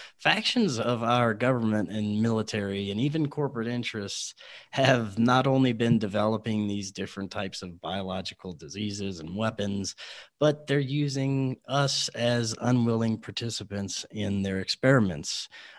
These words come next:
I mean, they've had L S D experiments, uh, in the, the sixties and seventies with unwilling p-, participants. Um, I mean,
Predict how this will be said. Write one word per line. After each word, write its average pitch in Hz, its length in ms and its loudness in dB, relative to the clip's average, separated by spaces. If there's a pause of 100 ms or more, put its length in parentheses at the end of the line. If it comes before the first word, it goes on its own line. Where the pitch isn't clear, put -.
(120)
I 95 60 -10
mean, 95 240 -6
they've 90 180 -8
had 95 240 -6
L 95 180 -4
S 92 160 -6
D 123 240 4
experiments, 120 1200 0
uh, 104 460 0
in 101 180 -4
the, 95 300 -6 (200)
the 98 120 -12
sixties 95 480 -10
and 92 100 -6
seventies 117 640 2
with 107 140 -2
unwilling 110 480 0
p-, - 100 -10 (120)
participants. 107 840 -2
Um, 98 420 -2 (400)
I 107 100 0
mean, 101 480 0